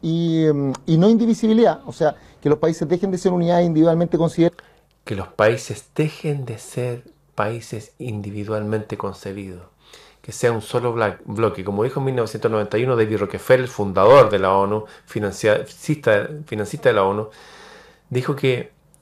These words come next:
Speaker 2: agradeció por el, los cincuenta años de silencio en los medios de comunicación, sin lo cual no habrían podido implementar su plan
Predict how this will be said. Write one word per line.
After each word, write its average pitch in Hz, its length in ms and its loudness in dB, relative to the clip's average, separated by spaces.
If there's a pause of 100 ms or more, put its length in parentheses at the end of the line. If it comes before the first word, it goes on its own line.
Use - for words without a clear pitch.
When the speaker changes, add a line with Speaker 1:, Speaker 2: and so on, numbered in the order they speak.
(100)
Speaker 2:
agradeció 113 600 4
por 117 160 2
el, 107 100 -4
los 104 240 -4 (460)
cincuenta 123 500 0
años 120 160 0
de 104 80 -10
silencio 113 420 -2
en - 20 -2
los 107 80 -2
medios 107 180 -2
de - 20 -8
comunicación, 110 420 -4
sin 123 140 -6
lo 113 100 -2
cual 120 160 2
no 117 80 0
habrían 113 280 -2
podido 113 200 0
implementar 110 480 -4
su - 160 -10
plan 110 320 -2